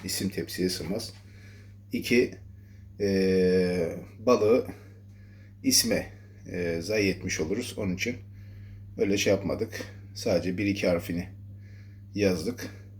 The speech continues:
Gördüğünüz gibi. Ve inşallah kardeşlerimizin ailelerine bugün öğlende ulaştıracağız.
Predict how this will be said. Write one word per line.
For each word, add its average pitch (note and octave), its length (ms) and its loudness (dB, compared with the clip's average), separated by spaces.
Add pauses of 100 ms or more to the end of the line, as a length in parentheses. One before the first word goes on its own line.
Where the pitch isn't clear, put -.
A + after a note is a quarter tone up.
(840)
Gördüğünüz F2 480 0
gibi. F#2 260 0 (920)
Ve F#2+ 120 6
inşallah G2 480 0 (840)
kardeşlerimizin F2+ 800 0 (340)
ailelerine F#2 600 2 (920)
bugün G2 360 2
öğlende G2+ 560 2 (1080)
ulaştıracağız. F2+ 880 0